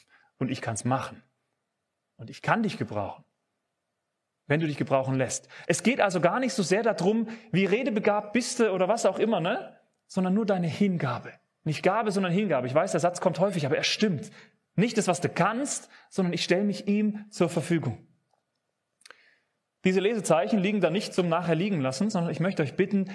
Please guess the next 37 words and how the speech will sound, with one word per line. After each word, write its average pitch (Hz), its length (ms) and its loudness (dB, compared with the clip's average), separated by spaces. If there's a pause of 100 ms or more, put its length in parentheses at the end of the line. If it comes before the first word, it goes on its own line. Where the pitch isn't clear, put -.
(100)
nehmt 156 240 0
die 156 80 2
mit. 143 380 -2 (480)
Könnt 123 140 -12
auch 113 80 -8
zwei, 135 160 4
drei 147 160 2
mitnehmen, 165 340 0
draußen 131 240 0
liegen 135 140 0
noch 131 100 -2
mehr, 170 260 0
könnt 147 200 -2
ihr 139 40 -2
verteilen, 170 580 -2
wie 143 100 2
auch 139 80 -2
immer. 135 320 -2 (540)
Nehmt 214 260 0
die 175 100 2
mit 151 400 -2 (380)
und 160 140 2
macht's - 380 -4
zu - 200 -4
eurer 196 340 2
Vision. 147 500 -2 (500)
Legt 151 200 -6
sie - 100 -2
an, 170 120 -4
ans 202 200 -4
Nachtschränkchen, 185 580 -4
als - 300 -6
Buchzeichen, 208 680 0
wo 214 140 2
ihr 220 120 2
sie 175 180 0
seht. 190 520 -2